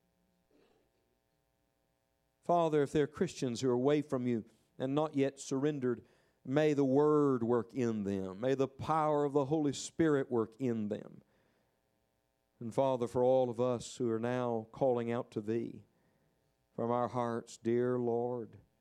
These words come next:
make us true Christians. We're grateful to be in the family, but make us honest people,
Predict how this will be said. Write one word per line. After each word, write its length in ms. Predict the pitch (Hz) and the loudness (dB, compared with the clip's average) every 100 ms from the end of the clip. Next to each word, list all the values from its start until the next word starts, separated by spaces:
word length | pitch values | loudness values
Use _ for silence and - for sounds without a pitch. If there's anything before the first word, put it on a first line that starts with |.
| _ _ _ _ _ _ 117 | _ _ _ _ _ _ -4
make 340 | 123 139 123 | 0 0 0
us 180 | 110 - - | -6 -10 -6
true 260 | 123 107 - | -2 -2 -4
Christians. 440 | - - - - _ _ - _ _ _ _ _ _ _ _ _ _ _ _ _ _ 139 | -12 -16 -20 -20 _ _ -20 _ _ _ _ _ _ _ _ _ _ _ _ _ _ -8
We're 80 | |
grateful 480 | 120 143 165 165 156 | 2 4 4 2 -4
to 80 | 143 | 0
be 120 | 156 | 0
in 100 | 160 | 2
the 80 | 147 | 0
family, 540 | - 151 143 120 110 | 0 0 0 0 -2
but 220 | 107 120 - _ _ _ 127 | 0 0 -2 _ _ _ 0
make 240 | 160 151 | 0 2
us 140 | 135 - | -2 -2
honest 460 | 135 127 117 90 - | -2 0 -2 -6 -6
people, 360 | 120 - 113 | -4 -4 -8